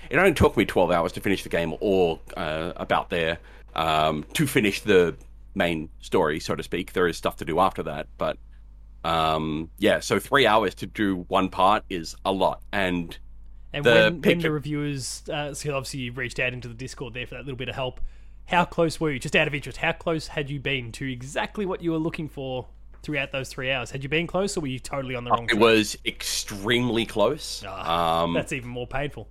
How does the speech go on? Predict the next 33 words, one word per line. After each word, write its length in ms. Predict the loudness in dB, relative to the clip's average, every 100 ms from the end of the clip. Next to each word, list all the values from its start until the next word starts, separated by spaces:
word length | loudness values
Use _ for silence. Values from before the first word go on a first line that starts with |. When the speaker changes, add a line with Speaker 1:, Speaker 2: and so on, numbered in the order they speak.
| -20 -20 -20 -20 2
Speaker 1:
It 160 | 6 8
is, 360 | 6 2 -4 0
yeah. 360 | 4 6 4 4
I 180 | 4 4
had 220 | 0 2
been 280 | 2 2 0
to 500 | -2 -2 -2 -4 -6 -12 0
that 240 | 2 2 -6
e-, 160 | -8 -8 -10 -2
almost 340 | 4 4 2
exact 560 | -6 -6 0 0 0 -12
spot, 460 | -12 0 0 0 -8 -20 -20 -20 -20 -20 -4
uh, 480 | 0 2 4 2 0
probably 320 | -2 0 2
about 340 | 2 2 0
ten 300 | -8 -6 -6
times 540 | -4 -4 -4 -8 -12 -12 -10
Speaker 2:
Oh. 240 | -10 -4
Speaker 1:
and 240 | -4 -4 -4
just 200 | -6 -2
overlooked 480 | -2 -2 -4 -4 -4
it, 120 | -6 -6 -16 -16 -6
um, 380 | -2 0 0
which 220 | 2 2 4
was 160 | 2
frustrating, 800 | 8 8 8 6 8 8 6 4 -4 -18 -20 0
but 120 | 2 6
all 180 | 6 6
of 80 |
the 140 | 6 2
information 600 | 0 2 2 4 2 2
was 320 | 4 2 2
there. 480 | 4 6 8 6 4